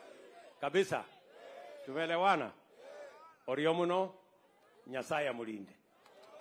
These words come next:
Hapa tuko na viongozi wengi. Tuko na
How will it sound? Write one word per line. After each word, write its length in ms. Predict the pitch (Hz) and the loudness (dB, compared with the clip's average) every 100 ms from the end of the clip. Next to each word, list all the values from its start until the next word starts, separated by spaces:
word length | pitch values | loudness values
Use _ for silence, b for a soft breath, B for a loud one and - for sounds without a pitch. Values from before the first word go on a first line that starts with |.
| - | -8
Hapa 340 | 143 196 202 185 | 0 2 4 0
tuko 240 | 185 202 | 0 0
na 120 | 180 | 2
viongozi 480 | 170 175 165 170 143 | 2 2 4 2 4
wengi. 440 | 175 190 160 165 - - - - - - - - | 8 8 6 0 -2 -8 -18 -16 -16 -14 -14 -4
Tuko 360 | - 214 220 208 | 12 12 12 12
na 640 | 202 196 190 185 185 180 | 12 12 12 12 12 8